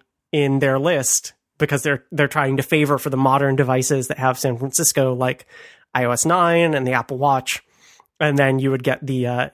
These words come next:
the formerly known as Ransom font from, from the original Mac, and all of your <laughs> Medium posts would look, uh, look like they were cut and pasted together out of, out of bitmap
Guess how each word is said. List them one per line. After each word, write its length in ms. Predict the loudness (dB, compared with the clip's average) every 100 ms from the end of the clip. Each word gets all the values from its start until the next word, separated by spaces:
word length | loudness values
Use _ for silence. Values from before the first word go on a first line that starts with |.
| _
the 100 | -6
formerly 480 | -2 2 4 4 4
known 200 | 4 4
as 180 | 2 2
Ransom 540 | 2 4 4 2 0
font 440 | -4 -4 -4 -6 -16 _
from, 480 | -2 0 0 -2 -6 -16 -20 -6
from 180 | -2 0
the 120 | 0
original 380 | -2 -2 -2 0
Mac, 400 | 2 2 0 -6 -20 -8 0
and 120 | 2
all 180 | 2 2
of 100 | 2
your 100 | 2
<laughs> 40 |
Medium 420 | 2 2 2 2
posts 560 | 0 0 0 0 0 0
would 220 | -2 -2
look, 260 | -2 0 0
uh, 240 | 0 -2 -6 -18 -18 -6
look 140 | 0
like 180 | 0 2
they 100 | 0
were 100 | -2
cut 240 | -2 -4
and 100 | -4
pasted 420 | -2 0 0 0 0
together 360 | 2 2 2
out 220 | 2 0
of, 240 | -2 -4 -6 -4
out 160 | -2
of 120 | -4
bitmap 760 | -8 -4 -4 0 0 0 -4 -10